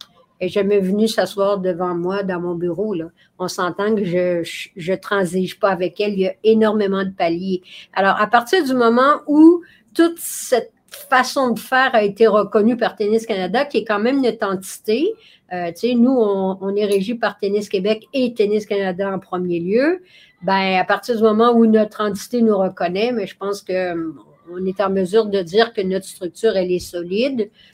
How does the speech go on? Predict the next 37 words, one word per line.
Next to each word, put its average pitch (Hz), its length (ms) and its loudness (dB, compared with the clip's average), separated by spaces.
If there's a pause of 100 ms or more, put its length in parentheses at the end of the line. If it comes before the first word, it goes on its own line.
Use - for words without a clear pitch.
Bon, 175 140 -4
financièrement, 196 800 -4
on 185 60 -4
est 175 300 -2
très - 180 -8
bien 185 240 -6
positionné. 180 920 -4 (420)
Euh, 175 560 0
ça - 160 -2
n'a - 20 2
pas 220 140 6
toujours 208 320 2
été 180 240 -2
le 170 80 -4
cas. 190 520 0
Il 175 100 -8
faut 180 120 -6
pas 196 160 0
penser 190 460 -2
qu'on 180 520 -2
en, 185 220 0
on 190 160 0
en 196 180 0
est 190 280 4
là 214 300 4 (300)
sans 202 460 -2 (220)
embûches. 190 680 -4 (300)
Euh, 165 180 -4
il 156 120 -6
y 185 40 0
en 208 140 2
a 214 60 6
eu 202 180 4
au 202 140 4
cours 196 220 -2
des 175 260 0
années. 170 440 0